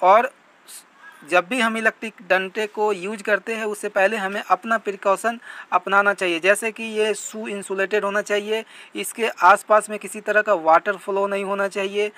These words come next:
साथ ही साथ हमें और भी बातों का ध्यान रखना चाहिए। अगर हो सके तो वुड की लकड़ी की चटाई,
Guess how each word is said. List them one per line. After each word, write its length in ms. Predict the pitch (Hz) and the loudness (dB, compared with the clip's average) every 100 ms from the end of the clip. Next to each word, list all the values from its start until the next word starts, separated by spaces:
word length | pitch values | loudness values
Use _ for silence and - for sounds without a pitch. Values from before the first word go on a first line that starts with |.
| - - | -20 -12
साथ 240 | - 190 202 | 4 6 6
ही 100 | 233 | 2
साथ 260 | 226 226 214 | 4 6 4
हमें 260 | 214 226 | -2 -2
और 260 | 180 190 202 | 2 4 4
भी 120 | 208 | 2
बातों 260 | 202 202 208 | 2 2 2
का 120 | 208 | 2
ध्यान 240 | 175 185 | 4 4
रखना 240 | 185 180 185 | 2 -2 -4
चाहिए। 260 | 196 196 | -4 -2
अगर 300 | - 180 208 | 2 2 2
हो 180 | 170 190 | 0 -4
सके 400 | - 196 185 202 - - - - | -2 -2 -2 -4 -8 -20 -18 0
तो 300 | 208 208 226 - - 180 | 2 4 2 -6 -12 -8
वुड 240 | 208 226 | -6 -8
की 180 | - 226 | -10 0
लकड़ी 340 | 214 208 214 | 0 0 -8
की 140 | 202 214 | -10 -6
चटाई, 580 | 208 202 196 190 240 | -2 4 6 6 4